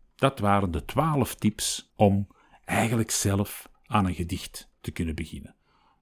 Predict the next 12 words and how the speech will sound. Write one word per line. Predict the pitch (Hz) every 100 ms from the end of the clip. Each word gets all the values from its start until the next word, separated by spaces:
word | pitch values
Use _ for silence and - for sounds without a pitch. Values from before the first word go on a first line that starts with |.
| -
Twaalf | - 120 180 151 -
tips, | - - - - - -
ik | -
ga | 110 95
ze | 87
nog | 82
eens | 82 -
heel | 95 139 170
snel | - 160 160 160 _ _ -
herhalen. | 131 117 95 95 95 110 147 _ - _
Tip | 104 95 -
één, | 127 104 78